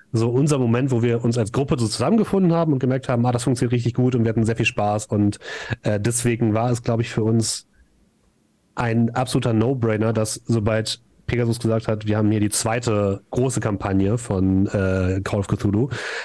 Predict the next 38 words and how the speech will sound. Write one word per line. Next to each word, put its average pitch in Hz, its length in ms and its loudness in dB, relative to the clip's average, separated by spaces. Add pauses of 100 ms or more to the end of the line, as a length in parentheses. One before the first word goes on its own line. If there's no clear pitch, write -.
dass 113 160 -2
wir 117 80 -2
die 120 120 2
natürlich 123 320 0
auch 139 200 0
angehen 98 460 2
wollen, 107 260 0
um 117 140 2
dieses 110 220 0
Gefühl 139 420 0
vom 113 280 -2
Orient 131 380 2
Express 110 400 -2
wieder 113 180 0
aufleben 101 420 0
zu - 100 -8
lassen. 90 220 -2
Deswegen, 107 360 0 (460)
ich - 100 -8
werd 139 140 -2
wahrscheinlich 135 280 0
auch 131 80 -2
viel 185 380 0
immer 156 120 4
mit 147 100 2
dem 139 120 -2
Orient 139 220 2
Express 123 260 -2
vergleichen, 117 640 2
ohne 113 200 2
den 113 100 2
Orient 117 200 2
Express - 300 -2
zu - 60 -2
spoilern, 127 380 0
keine 101 180 0
Sorge, 117 320 2
aber, 107 320 0